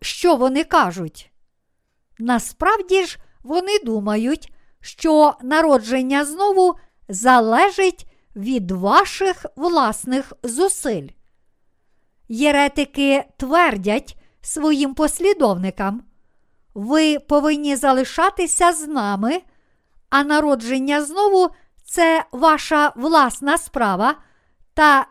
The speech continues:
відповідальність. Тому намагайтеся досягти цього самі. Просто залишайтеся такими, як ви є, і станьте перед Богом,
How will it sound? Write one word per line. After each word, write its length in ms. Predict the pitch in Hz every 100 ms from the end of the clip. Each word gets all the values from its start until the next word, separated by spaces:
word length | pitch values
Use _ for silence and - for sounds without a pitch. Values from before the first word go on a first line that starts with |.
| -
відповідальність. 1300 | 254 330 - 349 359 359 233 175 170 175 - - - _ _ _ _ _ _ _ _ _ -
Тому 480 | 311 320 320 311 302 _ _
намагайтеся 1000 | 247 320 392 392 285 208 196 226 226 277 302 _ _ _ _ 208
досягти 920 | 220 277 - 247 233 - - 311 392 453 _ _
цього 680 | - 277 233 220 269 294 -
самі. 580 | - 339 403 359 208 - _ _ _ _ _ _ _ _ _ _ _ -
Просто 760 | 370 427 349 - 262 277 285 -
залишайтеся 1000 | 269 339 415 427 - 277 214 220 240 277 254
такими, 680 | 277 277 392 415 381 381 359 _ _ _ -
як 360 | 247 330 -
ви 200 | 320 381
є, 440 | 320 214 185 180 180 _ _ _ _ _ _
і 140 | 285
станьте 840 | - - 311 320 320 - 320 311 - -
перед 300 | 339 370 349
Богом, 500 | 233 180 170 247